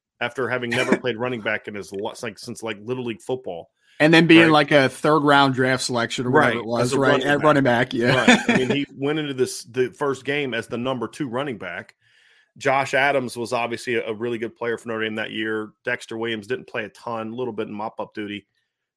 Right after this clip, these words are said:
Speaker 1: But, I mean, going in, I didn't see it that, being that deep. Seventeen, we talked about. Eighteen, you know, it was, it was Dexter. It was, I mean, they had to move, they had to move Jafar Armstrong to running back in twenty eighteen because the depth was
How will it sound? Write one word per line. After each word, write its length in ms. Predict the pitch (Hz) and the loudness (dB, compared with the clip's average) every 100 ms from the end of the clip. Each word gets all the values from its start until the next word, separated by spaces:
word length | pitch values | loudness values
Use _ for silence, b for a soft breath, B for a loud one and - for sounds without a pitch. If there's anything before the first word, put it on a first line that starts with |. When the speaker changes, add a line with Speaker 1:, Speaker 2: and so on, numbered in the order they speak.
| _ | _
Speaker 1:
But, 180 | 135 139 | -6 -4
I 60 | 135 | -6
mean, 180 | 143 110 | -10 -2
going 320 | 160 160 127 | 0 2 2
in, 180 | 156 156 | 2 2
I 100 | 117 | 0
didn't 260 | 113 104 | -2 -6
see 200 | - 120 | -10 -8
it 160 | 101 - | -8 -6
that, 260 | 101 92 - _ _ 107 104 | -6 -6 -8 _ _ -20 -8
being 240 | 120 113 | -6 -6
that 200 | 104 90 | -8 -8
deep. 260 | 123 120 - | -8 -8 -8
Seventeen, 640 | - 123 120 - 127 120 117 | -6 -4 -6 -6 -6 -4 -6
we 80 | |
talked 300 | 110 117 107 | -4 -4 -6
about. 320 | 110 110 107 - | -4 -2 -2 -4
Eighteen, 680 | 123 123 - 131 123 123 117 _ _ _ _ _ _ _ _ _ _ _ _ _ _ _ - | -6 -6 -6 -4 -2 -4 -8 _ _ _ _ _ _ _ _ _ _ _ _ _ _ _ -4
you 100 | 139 | 0
know, 80 | 127 | 0
it 40 | |
was, 160 | 110 113 | 0 -4
it 80 | |
was 160 | 127 101 | -4 -2
Dexter. 600 | 127 127 - 127 131 131 | 2 2 0 -2 2 2
It 80 | 113 | 0
was, 160 | 113 | -6
I 40 | 131 | -6
mean, 120 | 123 | -2
they 60 | 135 | -2
had 140 | 147 | -2
to 40 | |
move, 480 | 131 139 139 123 107 | -4 -2 -2 -6 -6
they 80 | 139 | -4
had 60 | 147 | -4
to 60 | |
move 160 | 147 131 | -4 -8
Jafar 360 | 117 139 131 | -4 -2 0
Armstrong 460 | 123 143 - 120 104 | 0 -4 -6 -6 -4
to 60 | 95 | -6
running 240 | 95 90 | -8 -8
back 240 | 98 92 | -10 -10
in 60 | 90 | -12
twenty 280 | 110 104 101 | -10 -8 -8
eighteen 340 | 95 - 107 | -8 -10 -12
because 240 | 95 104 92 | -10 -10 -10
the 80 | |
depth 300 | 95 107 - | -8 -8 -8
was 320 | 101 95 - | -12 -12 -12